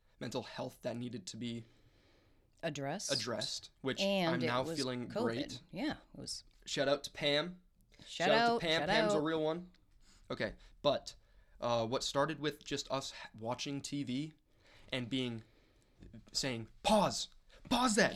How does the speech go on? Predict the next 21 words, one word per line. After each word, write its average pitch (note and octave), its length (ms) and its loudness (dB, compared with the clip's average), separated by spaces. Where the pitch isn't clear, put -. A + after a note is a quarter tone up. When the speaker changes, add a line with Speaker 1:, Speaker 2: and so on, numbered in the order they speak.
Speaker 1:
Pause G#3 320 6
that!" F#3 80 4
Speaker 2:
Actually, D#3+ 180 4
actually, G3+ 540 0
even A3 340 2
if C#4+ 140 4
you B3 80 0
go G3 140 4
back E3+ 260 0
before D3+ 340 -2
then, A3 400 -2
we E3 160 2
would D#3 200 0
watch D#3 360 0
T A3 180 -8
V C#3 440 -4
and D3 720 -2
Speaker 1:
Oh, D#3+ 300 2
true. F3+ 200 2
Speaker 2:
you C4 220 4
just G3+ 360 2